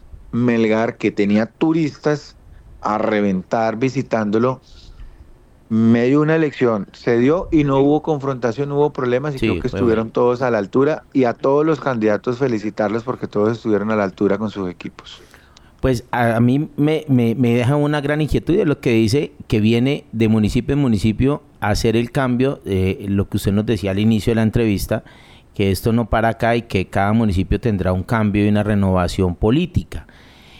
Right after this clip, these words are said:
Speaker 2: Eh, eso me da a pensar de que ya hay, ya hay pasos agigantados visitando municipios, pero eso se lo voy a preguntar más adelante, doctor Andrés. Sí le quiero agradecer el tiempo a esta hora de la mañana y poder tener una radiografía de lo que fueron las elecciones en Melgar.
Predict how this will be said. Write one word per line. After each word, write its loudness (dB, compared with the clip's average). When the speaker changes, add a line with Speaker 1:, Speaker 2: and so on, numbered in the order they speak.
Speaker 2:
Eh, 0
eso 0
me 4
da 2
a -2
pensar 0
de -4
que -2
ya -2
hay, 2
ya 0
hay 2
pasos -2
agigantados 0
visitando 0
municipios, -2
pero 0
eso 0
se 0
lo 2
voy 4
a 2
preguntar -2
más 0
adelante, 0
doctor -2
Andrés. -2
Sí -2
le 0
quiero 0
agradecer 2
el 0
tiempo 0
a -2
esta -2
hora 2
de 2
la 2
mañana 0
y 2
poder 0
tener -2
una 0
radiografía 0
de 0
lo 0
que -4
fueron 0
las 0
elecciones 0
en 2
Melgar. 0